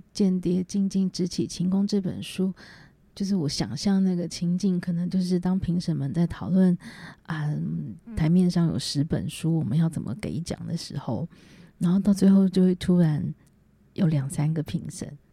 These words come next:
他就会讲说，“啊，可是这本啊，就是，就是他，他就是会让你会去回味里面一些事情，然后或者是你在那里面，你会很容易投射一点点你自己的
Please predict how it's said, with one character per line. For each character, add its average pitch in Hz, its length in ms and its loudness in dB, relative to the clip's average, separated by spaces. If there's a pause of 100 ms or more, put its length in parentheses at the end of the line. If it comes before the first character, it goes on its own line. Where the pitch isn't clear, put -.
(140)
他 - 140 -8
就 156 160 -4
会 165 100 -2
讲 - 220 -10
说 - 340 -10 (640)
，“啊， 220 260 -2
可 165 120 -4
是 220 180 0
这 254 160 -2
本 175 300 -2
啊， 156 340 -8
就 196 100 -6
是， 196 400 0 (720)
就 196 140 -2
是 196 40 -2
他， 214 260 0 (300)
他 - 140 -10
就 285 140 4
是 277 100 8
会 262 160 6
让 233 180 6
你 185 140 2
会 208 160 2
去 202 240 0
回 196 340 2
味 240 160 6
里 180 160 2
面 180 220 4
一 185 100 4
些 180 200 0
事 175 240 -4
情， - 340 -8 (300)
然 180 120 -2
后 190 160 0
或 233 120 4
者 208 120 -2
是 202 320 4 (640)
你 190 160 4
在 220 140 6
那 233 160 8
里 175 100 6
面， 190 200 8
你 175 100 8
会 196 160 6
很 180 180 6
容 170 240 2
易 196 340 2
投 185 280 -2
射 220 320 -2
一 220 100 2
点 180 340 -2
点 175 340 -6 (600)
你 185 140 -2
自 196 160 -8
己 175 160 -8
的 - 400 -14